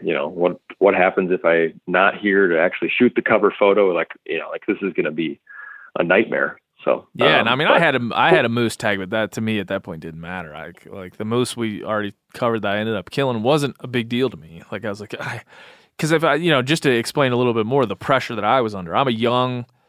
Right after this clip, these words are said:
Speaker 2: you know, second in command editor at a magazine. I've begged and pleaded for my bosses above, above S-,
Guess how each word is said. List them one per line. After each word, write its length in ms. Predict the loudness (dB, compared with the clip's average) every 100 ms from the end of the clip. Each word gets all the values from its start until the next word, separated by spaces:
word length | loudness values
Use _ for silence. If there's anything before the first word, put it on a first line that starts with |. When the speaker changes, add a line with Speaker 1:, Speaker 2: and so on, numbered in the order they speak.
| _ _ _ _ _
Speaker 2:
you 80 | -8
know, 140 | -6 -6
second 400 | -2 -2 0 -4
in 60 |
command 320 | -4 -4 -2 2
editor 400 | 2 0 -2 -4
at 100 | -6
a 20 |
magazine. 600 | -6 -4 -6 -8 -14 -16
I've 360 | -6 -2 -2 -4 -6
begged 540 | 0 2 0 -2 -10 -16 _ _ _ _ _ _ -10
and 180 | -8
pleaded 560 | -10 -6 -2 0 -2 -6
for 120 | -8
my 180 | -6 -6
bosses 800 | -4 -2 0 -2 -8 -14 -16 -20 _ _ -18
above, 680 | -4 0 2 0 -8 -18 _
above 440 | -8 -4 -2 -2 -4
S-, 140 | -12